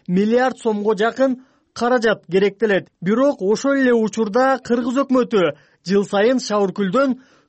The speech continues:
тоннасын элүү доллардан төрт жүз элүү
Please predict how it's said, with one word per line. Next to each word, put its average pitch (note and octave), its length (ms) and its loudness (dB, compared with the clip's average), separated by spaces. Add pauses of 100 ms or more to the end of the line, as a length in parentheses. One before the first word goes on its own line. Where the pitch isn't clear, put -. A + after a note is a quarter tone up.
(100)
тоннасын C4 640 0
элүү A#3 380 2
доллардан G#3+ 680 0 (160)
төрт A#3+ 320 0
жүз A3 220 -4
элүү G#3+ 240 0